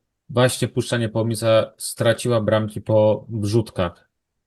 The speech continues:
Jak zagrać z Puszczą Niepołomice, będąc Wisłą Kraków, wiedzą, kiedy wiemy, że ten wzrost jest, mm, no nie u wszystkich zawodników, tak? U stoperów jest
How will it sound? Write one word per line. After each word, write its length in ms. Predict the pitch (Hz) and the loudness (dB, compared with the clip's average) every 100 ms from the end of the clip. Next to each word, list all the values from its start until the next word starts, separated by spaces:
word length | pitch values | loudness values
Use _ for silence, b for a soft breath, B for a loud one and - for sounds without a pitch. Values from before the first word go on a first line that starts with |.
| _ _ _ _ _ | _ _ _ _ _
Jak 240 | 117 151 | 4 6
zagrać 340 | 139 147 139 131 | 6 4 4 2
z 100 | - | -2
Puszczą 380 | - 135 - 127 | -4 -4 0 -2
Niepołomice, 540 | 120 127 127 120 131 | 2 2 2 0 -2
będąc 380 | 120 120 117 101 | 0 0 0 -2
Wisłą 360 | 135 - 123 | -4 -2 -2
Kraków, 460 | 107 110 110 135 123 | 0 0 0 -2 2
wiedzą, 600 | 123 107 113 110 - 107 | 2 2 0 -4 -10 -10
kiedy 240 | - 120 123 | -2 2 4
wiemy, 380 | 135 135 110 101 | 8 6 6 0
że 360 | 98 113 95 - | 2 2 2 0
ten 140 | 120 | -2
wzrost 580 | 104 127 131 117 - - | 2 6 6 4 -2 -10
jest, 400 | 113 127 - - | -4 -2 -2 -6
mm, 540 | 120 117 117 113 110 107 _ _ _ _ _ _ - | -6 -4 -4 -4 -6 -8 _ _ _ _ _ _ 2
no 80 | 135 | 6
nie 180 | 180 | 8
u 80 | 196 | 8
wszystkich 280 | - 180 160 | 6 2 4
zawodników, 560 | 139 127 117 101 87 90 | 4 4 2 -4 -8 -2
tak? 320 | 123 - - | 0 0 -6
U 140 | - 131 | -6 -2
stoperów 480 | - - 135 131 117 | 0 4 4 4 4
jest 440 | 120 113 - - | 2 2 -4 -10